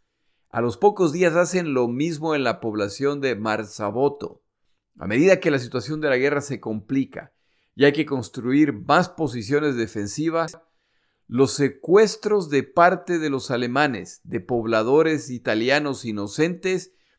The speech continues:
para utilizarlos como obreros continúa. Ahora ya la gente ve a los alemanes y corre a esconderse temerosos de lo que harán. Los habitantes de Varga están por lo tanto listos para ser liberados de los alemanes.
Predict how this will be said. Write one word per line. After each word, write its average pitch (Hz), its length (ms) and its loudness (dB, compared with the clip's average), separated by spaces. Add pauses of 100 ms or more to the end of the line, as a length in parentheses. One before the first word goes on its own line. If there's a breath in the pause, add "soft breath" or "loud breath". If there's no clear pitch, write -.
para 110 200 -2
utilizarlos 151 680 -2
como 139 240 -4
obreros 170 420 -2
continúa. 123 840 -6 (300)
Ahora 156 440 6
ya 165 340 4
la 120 200 0
gente 170 500 0
ve 160 220 4
a 160 60 6
los 139 260 -2
alemanes 147 720 -2 (360)
y 143 200 0
corre 170 420 4
a 143 40 6
esconderse 123 800 0
temerosos 104 760 -2
de 101 120 -4
lo 95 160 -6
que 104 120 -4
harán. 95 300 -6 (640)
Los 123 160 -4
habitantes 156 520 2
de 131 100 6
Varga 143 360 6
están 127 300 0
por 120 160 -2
lo 107 120 -2
tanto 123 340 0
listos 117 400 -4
para 98 220 -4
ser 110 280 -2
liberados 107 580 0
de 104 80 -4
los 101 200 -6
alemanes. 104 680 -4